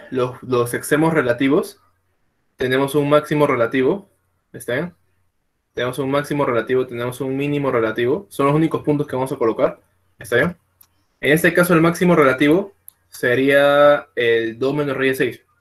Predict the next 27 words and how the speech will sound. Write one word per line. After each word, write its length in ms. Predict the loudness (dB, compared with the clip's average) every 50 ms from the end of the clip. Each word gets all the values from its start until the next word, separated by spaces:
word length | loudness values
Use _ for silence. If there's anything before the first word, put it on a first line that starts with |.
| _ _ _ _ _ _ _
¿Vale? 360 | -8 -4 -4 -4 -4 -4 -8 _ _ _ _ _ _ _ _ -14 -10 -2 2
¿Cuánto 260 | 4 4 4 4 2
aproximadamente 800 | 2 2 0 0 0 0 0 2 2 2 2 2 0 0 0
es 120 | -2 -2 0
dos 160 | 0 0 2
menos 280 | 2 0 0 -2 -2 -2
raíz 160 | 0 0 0
de 80 | 0
seis? 420 | 0 -2 -2 -2 -4 -4 -10 -16 _ _ _ _ _ _ _ _ _ _ _ _ _ _ _ _ _ _ _ _ _ _ _ _ _ _ _ _ _ _
Aproximadamente 800 | -12 -8 -8 -8 -6 -4 0 2 2 2 2 0 0 0 0 0
es 80 | 2 2
menos 260 | 0 -2 -4 -2 0
cero 180 | 0 0 0 0
punto 220 | -2 -4 -4 -2
cuatro, 260 | -2 -2 -2 -2 -4
¿ya? 180 | -4 -4 -4 -4 -6 -8 -8 -8 -12 -20 -20 _ _ _ _ _ _ _ _ _ _ _ _ _ _ _ _ _ _ _ _ _ _ _ _ _
Menos 220 | -12 -10 -10 -6 -4
cero 200 | -4 -4 -4 -4
punto 280 | -6 -6 -6 -6 -4
cuatro. 400 | -2 -2 -2 -2 -4 -8 -12 -14 _ _ _ _ _ -10
Sería 280 | -6 -2 0 0 0
acá 400 | 2 4 6 6 6 6 4 0 -4
menos 440 | -4 -4 -4 -2 -4 -4 -6 -2 2
cero 540 | 4 4 6 6 4 4 2 0 -4 -6 _ _ _ _
punto 760 | -8 -6 -6 -4 -4 -6 -8 -8 -6 -4 -2 -2 -2 -4 -6 -6
cuatro, 360 | -4 -4 -4 -4 -6 -10 -8
¿ya? 300 | -4 -2 -2 -2 -4 -6